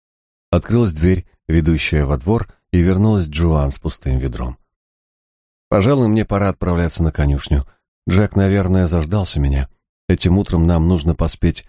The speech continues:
в несколько мест. Подумай о том, что я сказал тебе, Тамазин". Женщина кивнула и улыбнулась, а я ушел на конюшню.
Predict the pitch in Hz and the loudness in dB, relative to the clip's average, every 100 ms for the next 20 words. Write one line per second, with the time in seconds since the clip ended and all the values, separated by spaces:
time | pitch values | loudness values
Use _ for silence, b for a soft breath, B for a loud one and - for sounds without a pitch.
0 | _ 82 85 - 80 - 73 60 - _ | _ 0 0 0 -4 0 0 -2 -10 _
1 | _ _ _ _ _ _ - 92 113 127 | _ _ _ _ _ _ -2 2 4 4
2 | 104 90 98 90 - 90 85 - 80 98 | 2 0 -2 -2 0 0 0 -2 0 0
3 | 87 71 67 71 62 62 62 - _ _ | -2 -6 -4 -4 -4 -6 -8 -12 _ _
4 | _ _ _ _ _ _ - 80 85 73 | _ _ _ _ _ _ -4 2 2 2
5 | 80 - 78 85 107 101 - 82 78 71 | -2 -2 0 2 2 0 -2 -2 0 0
6 | 69 65 62 - - _ _ _ _ _ | 0 -2 -4 -10 -12 _ _ _ _ _
7 | 110 120 87 - 82 71 65 62 58 - | -2 0 0 0 -2 -2 -4 -6 -8 -10
8 | - - | -14 -14